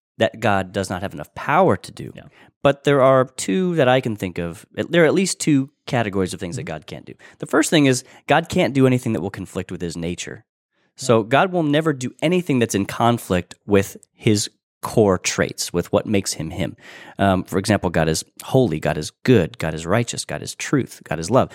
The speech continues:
Speaker 1: There are a lot of sort of core attributes of God, and he'll never do anything that violates those.
Speaker 2: Yeah,
Speaker 1: God
Speaker 2: he
Speaker 1: only
Speaker 2: can't do
Speaker 1: acts
Speaker 2: evil.
Speaker 1: according to his nature, because if he were to act in a way that was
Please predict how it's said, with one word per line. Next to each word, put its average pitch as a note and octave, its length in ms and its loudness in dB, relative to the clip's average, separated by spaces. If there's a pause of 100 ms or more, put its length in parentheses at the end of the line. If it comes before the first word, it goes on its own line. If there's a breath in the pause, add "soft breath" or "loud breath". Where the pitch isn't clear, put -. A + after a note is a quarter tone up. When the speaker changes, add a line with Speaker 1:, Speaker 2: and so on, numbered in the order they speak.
(120 loud breath)
Speaker 1:
There A#2 100 6
are - 20 8
a A2+ 60 8
lot C#3 160 6
of A2+ 180 0 (280 soft breath)
sort A2+ 180 0
of F#2+ 100 -4
core B2 400 2
attributes F#2+ 480 -6
of - 80 -14
God, B1+ 260 -8 (320 soft breath)
and A#2 140 -2
he'll C3+ 160 4
never B2+ 220 4
do G#2+ 120 0
anything A2 280 -2
that - 100 -10
violates F2 480 -2
those. - 260 -14
Speaker 2:
Yeah, B2+ 80 -10
Speaker 1:
God A2+ 180 4
Speaker 2:
he - 40 -12
Speaker 1:
only C#3 280 4
Speaker 2:
can't C#3+ 80 2
do A2 140 2
Speaker 1:
acts C#3 160 -4
Speaker 2:
evil. A2 220 -4
Speaker 1:
according G2+ 240 -2
to G2 80 -6
his E2+ 140 -6
nature, E2 260 -10
because A2 280 -2
if A#2+ 100 0
he D3+ 80 4
were C3+ 80 4
to - 100 2
act F3 300 -2 (320 loud breath)
in C3 100 4
a B2 60 4
way B2 180 6
that A2+ 160 0
was F#2+ 220 -4